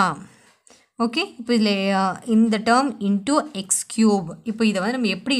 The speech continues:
எழுதலாம் பாருங்க. Just E inverse, E inverse-ஐ மட்டும் தனியா எடுத்துருங்க. இந்த டெல்டாவையும் எக்ஸ் கியூபையும் combine பண்ணிருங்க. So, அப்போ delta x cube. இங்க இருக்கிற பிராக்கெட் இப்படி எக்ஸ்-, I mean, இப்படி இன்டர்சேஞ்ச் பண்ணி இப்படி எழுதியிருக்கணும். ஓகே, so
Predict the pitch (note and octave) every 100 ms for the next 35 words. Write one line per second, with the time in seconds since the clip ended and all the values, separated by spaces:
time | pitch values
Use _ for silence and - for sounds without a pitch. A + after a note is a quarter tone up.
0 | G3 F#3 F#3+ F#3+ G#3 F3+ D#3+ D#3+ G#3+ G4+
1 | - - - - G#3 C#4 - - - B3
2 | C4+ D#4 - G3 F#3 F#3 F#3+ - A3+ A#3+
3 | C#4 B3 G#3 G#3+ F#3 B3 B3+ F3 G3+ E3+
4 | D#3 D3+ E3 A#3+ A3+ F3+ F#3+ A3 B3+ A#3
5 | C4 G3 F3 - A#3 A3+ C#4+ C#4+ - A3
6 | A3 A#3+ F3+ D#3 C#3 C3+ B2+ - - -
7 | _ D4 A#3+ G3 E3 G#3+ A3 A#3+ B3+ G#4
8 | - _ _ _ G3 G3 - - A3 G#3
9 | F3 D#3 - _ _ - - _ A#3 A#3
10 | A3+ A3 C#4+ B3+ F#3 E3 A3 A#3 B3+ B3
11 | G3 G3 F#3+ F#3 F#3+ - A3+ G#3 F3+ G#3+
12 | G#3+ F#3+ G#3+ A3+ D4 D4 A#3+ A3+ F#3 G#3
13 | A3+ E3 E3 F3 D3 D#3 - G#3+ G#3+ D4+
14 | D4+ - - -